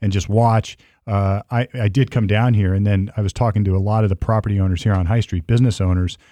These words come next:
You know, we're just small businesses. We don't, I, it's not, I'm not made of money. I, I don't have the funds, um, to replace all the windows in my building when they're smashed out, uh, or replace things in, in the building that are stolen if they are. And I've got insurance, I guess, but,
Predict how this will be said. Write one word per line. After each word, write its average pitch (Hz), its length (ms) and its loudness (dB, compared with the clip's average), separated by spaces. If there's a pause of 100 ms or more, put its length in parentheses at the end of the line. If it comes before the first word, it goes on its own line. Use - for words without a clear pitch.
(340)
You 156 60 -4
know, 110 260 0 (120)
we're 147 200 2
just 208 200 0
small 120 220 2
businesses. 98 520 0
We 117 100 0
don't, 190 200 -4 (140)
I, 143 100 -10
it's 135 200 -8
not, - 160 -10
I'm 156 140 -2
not 147 160 0
made 107 180 2
of 92 60 0
money. 101 300 2
I, 110 180 0
I 120 80 2
don't 139 220 0
have 139 340 -2
the 117 80 -4
funds, 104 500 0 (360)
um, 101 440 -2 (160)
to 120 120 -2
replace 101 460 0
all 127 140 2
the 120 80 2
windows 104 360 4
in 101 80 0
my 95 100 2
building 101 380 0
when 92 80 0
they're 92 100 0
smashed 95 380 -2
out, 101 280 -2 (400)
uh, 98 360 0
or 120 280 4
replace 104 440 0
things 104 220 0
in, 95 260 0
in 135 180 4
the 107 60 0
building 98 340 2
that 92 100 0
are 87 60 -2
stolen 104 420 0
if 92 120 -4
they 98 100 -4
are. 107 220 2
And 117 80 -2
I've 143 100 -6
got 127 140 -6
insurance, 90 360 -6
I 87 100 -6
guess, 90 220 -6
but, - 280 -8